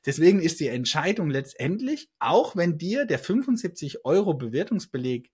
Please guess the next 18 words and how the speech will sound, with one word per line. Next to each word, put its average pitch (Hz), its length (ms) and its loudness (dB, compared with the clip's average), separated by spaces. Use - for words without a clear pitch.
mehr 135 400 0
bringen 202 420 -2
würde, 156 460 0
gar 98 160 -8
nicht 110 180 -14
so - 100 -12
einfach. - 460 -10
Aber 143 200 6
diese 208 480 2
Entscheidung, 160 720 4
ja, 156 200 -2
dass 131 300 0
da 151 200 2
noch 208 140 2
eine 147 100 2
Bürokratie 135 800 -6
dran 156 240 -4
hängt, 151 340 -4